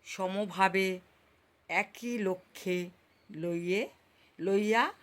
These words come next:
যায়। প্রত্যেক যোগী সমভাবে একই লক্ষ্যে লইয়া যায়। বুদ্ধ প্রধানত ধ্যানের দ্বারা,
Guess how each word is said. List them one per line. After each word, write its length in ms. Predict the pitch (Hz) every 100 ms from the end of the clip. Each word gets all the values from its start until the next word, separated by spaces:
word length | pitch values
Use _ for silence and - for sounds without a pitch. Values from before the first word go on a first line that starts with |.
| -
যায়। 300 | 160 131 - - _ _ _ _ _ _
প্রত্যেক 680 | - 240 - _ 294 302 233
যোগী 420 | 196 214 190 254
সমভাবে 800 | 302 - 185 196 180 202 196 262 427 - _ _ _ _ _ _
একই 480 | 170 214 240 - 277
লক্ষ্যে 680 | 202 175 - - 165 160 180 - _ _ _
লইয়া 420 | 143 151 147 143 160
যায়। 260 | 113 - - - _ _ _ _ _ _ _ _ _ _ _ _ _ _ _ _ _ _ _ _ _ _ _ _ _ _ _ _ _ _ _ _ _ _ _ _ _ _
বুদ্ধ 680 | 151 165 262 226 202 294 311
প্রধানত 680 | 311 214 208 254 294 285 170 143 - _ _ _ - 139
ধ্যানের 520 | 175 196 214 254 247
দ্বারা, 400 | 240 226 214